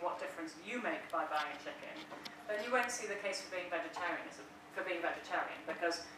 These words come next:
it's overwhelmingly unlikely, at least, in that scenario, that you're buying one chicken is going to make any difference at all to the number of chickens that get killed.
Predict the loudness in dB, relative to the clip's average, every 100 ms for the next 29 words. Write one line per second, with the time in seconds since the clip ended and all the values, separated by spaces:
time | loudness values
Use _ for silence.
0 | -6 2 10 10 12 12 12 8 4 4
1 | 10 10 10 6 0 0 0 -4 -4 -10
2 | -10 -14 -12 -2 4 8 8 8 2 2
3 | 2 2 4 4 2 -2 -2 2 6 12
4 | 12 12 10 10 4 4 2 -2 -2 -2
5 | -2 0 -2 0 0 0 0 -2 -2 0
6 | 4 4 2 0 0 -2 -8 -6 2 4
7 | 8 8 8 4 8 8 6 -4 12 12
8 | 12 12